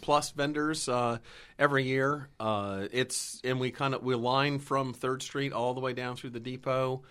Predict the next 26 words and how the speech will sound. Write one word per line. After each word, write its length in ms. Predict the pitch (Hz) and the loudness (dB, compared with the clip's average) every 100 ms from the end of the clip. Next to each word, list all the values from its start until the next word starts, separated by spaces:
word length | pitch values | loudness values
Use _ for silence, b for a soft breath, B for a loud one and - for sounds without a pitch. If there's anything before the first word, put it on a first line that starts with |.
| b b b | b b b
Uh, 180 | 113 113 | 0 0
we 140 | 117 120 | 2 2
already 320 | 123 120 113 110 123 | 4 2 -2 -6 -8
have, 200 | 127 110 - - | -8 -10 -16 -8
the 100 | 117 | -4
city's 340 | - 135 127 | -2 -2 -2
committed 380 | - 131 127 120 | -4 -6 -4 -4
to 140 | 127 110 | -2 -4
getting 280 | 120 120 117 | -2 -4 -4
us 140 | - | -6
a 60 | 123 | -6
sand 300 | 123 117 117 | -6 -6 -4
pile 260 | 123 120 | -2 -2
again, 340 | 117 117 117 113 | -4 -4 -4 -4
so 160 | 123 | -4
we'll 140 | 117 117 | -4 -4
have 140 | 110 | -2
our 60 | 110 | -4
sandcastle 680 | - 120 117 123 117 - 110 | -4 -6 -6 -6 -6 -6 -8
building 260 | 113 110 | -6 -8
contest, 540 | 110 117 113 113 110 - | -8 -8 -6 -8 -8 -10
which 140 | 110 | -10
is 120 | 107 | -8
always 240 | 107 98 - | -8 -8 -4
fun. 400 | 170 165 156 156 b b b b - | 2 4 2 -4 b b b b -4
Uh, 480 | 117 107 98 95 | -2 -2 -2 -4